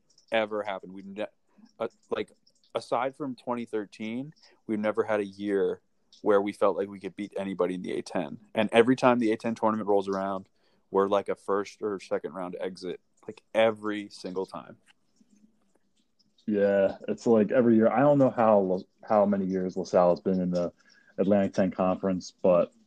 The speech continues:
Speaker 2: if I was to look at, um, and do some research, see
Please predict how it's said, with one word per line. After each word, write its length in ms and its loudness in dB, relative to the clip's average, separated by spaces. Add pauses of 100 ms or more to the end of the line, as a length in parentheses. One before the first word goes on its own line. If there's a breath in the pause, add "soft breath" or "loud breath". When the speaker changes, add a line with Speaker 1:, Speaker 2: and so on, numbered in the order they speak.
(120)
Speaker 2:
if 120 -4
I 140 6
was 200 2
to 120 0
look 200 0
at, 260 0 (260)
um, 440 -4 (300)
and 80 4
do 100 2
some 200 0
research, 480 0
see 420 4